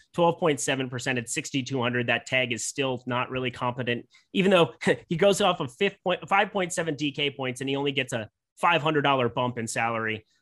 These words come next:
Um, that's kind of strange to me. Godwin, we talked about. Michael Pittman, eleven point five percent. This is a guy that I kind of find myself gravitating towards. I really like,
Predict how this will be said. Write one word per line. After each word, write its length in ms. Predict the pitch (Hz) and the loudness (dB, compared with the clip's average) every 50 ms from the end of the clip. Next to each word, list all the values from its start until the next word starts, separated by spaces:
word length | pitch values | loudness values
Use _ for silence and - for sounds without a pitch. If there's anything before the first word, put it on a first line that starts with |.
| _ _ - | _ _ -2
Um, 320 | 117 117 117 113 113 107 | 0 2 2 2 0 0
that's 240 | 104 120 110 - - | -2 -2 -4 -4 -8
kind 180 | - 123 117 110 | -6 -4 -6 -6
of 80 | 98 _ _ | -6 _ _
strange 460 | - - 95 - 123 117 117 117 - - | -10 -8 -2 0 0 0 0 0 -4 -2
to 80 | 120 | 0
me. 100 | 123 123 | 0 0
Godwin, 380 | 123 135 131 135 131 131 131 131 | 2 2 0 2 2 0 0 0
we 100 | 127 127 | 0 -2
talked 280 | 127 135 123 123 127 | 0 0 0 0 0
about. 200 | - 131 123 113 | -2 -4 -2 -2
Michael 300 | 113 143 202 220 285 269 | 0 0 0 0 0 -4
Pittman, 500 | - - - 143 151 139 131 117 104 104 _ _ _ - _ - | -6 -2 -2 -2 -2 -2 -4 -6 -6 -8 _ _ _ -20 _ -6
eleven 320 | 135 131 139 160 208 233 - | -2 0 0 2 2 0 2
point 240 | - 220 196 170 - | 2 2 0 2 2
five 280 | - 147 139 135 131 | 2 2 2 2 0
percent. 380 | - 131 - - 123 117 104 - | -4 -6 -4 -2 -4 -4 -2 -4
This 160 | 147 170 - | -4 -2 -2
is 100 | 269 226 | -2 -2
a 60 | 240 | -2
guy 240 | 170 160 147 143 143 | 0 2 2 2 4
that 140 | 135 135 127 | 4 2 2
I 40 | 120 | 2
kind 220 | 117 135 143 143 | 0 0 0 0
of 80 | 127 - | 0 0
find 180 | 147 139 135 | -2 -2 0
myself 360 | 131 127 123 - 139 131 127 | 0 -2 -2 -2 -2 -4 -2
gravitating 600 | - 127 123 127 123 127 127 139 131 120 123 123 123 | 0 0 0 0 -2 -4 -6 -6 -4 -4 -4 -6 -6
towards. 360 | - 135 127 123 123 123 - _ _ _ _ _ - | -6 -4 -2 -2 -4 -4 -10 _ _ _ _ _ -2
I 60 | - 196 | 0 2
really 320 | 240 254 269 330 370 226 | 4 4 4 4 4 4
like, 360 | 156 151 160 175 143 - - | 4 4 4 4 2 -2 -6